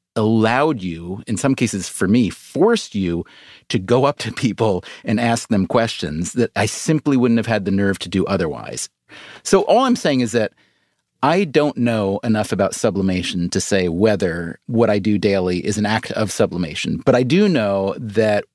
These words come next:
I love what I do in part because it is connected to something that for me was a deep-rooted, I don't know if I would call it pain or suffering necessarily, but something that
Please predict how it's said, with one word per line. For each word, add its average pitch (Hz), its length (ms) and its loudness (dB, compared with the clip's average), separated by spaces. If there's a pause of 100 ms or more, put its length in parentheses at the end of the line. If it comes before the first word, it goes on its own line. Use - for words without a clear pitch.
(180)
I 104 100 2
love 120 360 4
what 131 140 2
I 117 100 2
do 113 220 0
in 117 180 0
part 131 360 0
because 110 320 -4
it 113 120 -6
is 110 100 -2
connected 113 600 0
to 113 120 0
something 101 520 0
that 101 100 0
for 113 160 2
me 117 460 4 (400)
was 123 600 2 (120)
a 101 340 0 (340)
deep-rooted, 110 800 2
I 123 100 0
don't 139 80 2
know 139 80 4
if 127 100 0
I 123 40 2
would 107 280 -2
call 95 220 0
it - 140 -14
pain 131 500 4
or 90 100 0
suffering 165 540 0
necessarily, 147 760 0 (300)
but 123 120 2
something 160 420 0
that 147 120 2